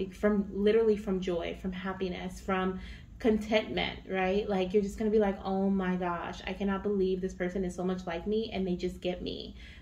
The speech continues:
Like, it's beautiful. It's a beautiful energy here.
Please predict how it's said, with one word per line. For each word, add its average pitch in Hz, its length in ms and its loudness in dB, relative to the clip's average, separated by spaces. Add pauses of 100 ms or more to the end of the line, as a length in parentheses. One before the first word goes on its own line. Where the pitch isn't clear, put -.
Like, 180 760 0 (760)
it's 208 180 2
beautiful. 180 580 0 (800)
It's 208 160 -4
a 214 60 2
beautiful 196 440 0
energy 190 440 -2
here. 180 400 -6